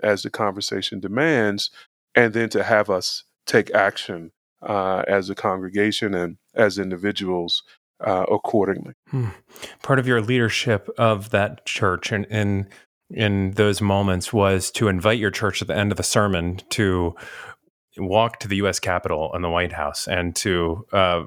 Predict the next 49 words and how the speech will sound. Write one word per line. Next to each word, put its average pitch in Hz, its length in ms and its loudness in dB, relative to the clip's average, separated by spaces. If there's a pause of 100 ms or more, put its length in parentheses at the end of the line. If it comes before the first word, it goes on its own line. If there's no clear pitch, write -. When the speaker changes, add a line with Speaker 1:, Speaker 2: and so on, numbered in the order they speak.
(100)
Speaker 2:
as 95 240 0
you 95 100 0
said, 92 400 0
to 98 100 -6
march 101 420 0
and 98 80 -2
to 90 60 0
sing 98 360 0
and 90 100 -2
to - 40 -2
pray 92 640 0 (400)
in 104 180 2
the 95 80 2
case 101 380 -2
of 95 120 -6
justice. - 640 -2 (360)
Can 127 140 2
you 151 80 2
take 139 180 0
us 107 140 -2
through 98 180 -4
that? 95 280 0
Did, 120 160 -2
can 117 120 2
you 131 100 4
take 131 240 0
us 123 120 -2
through 104 280 0
when 104 340 0
you 98 120 2
had 92 240 2
the 95 80 -6
first 87 400 -2
inclination 90 840 -4
that 87 380 0 (640)
the 107 320 0
end 107 260 4
of 95 120 0
this 98 200 4
sermon 98 380 2
was, 101 160 -2
I - 60 -8
think - 100 -8
it 127 60 -4
was 120 120 -4
on 113 260 0 (360)
Cain 151 220 -2
and 135 120 -2
Abel? 143 420 -2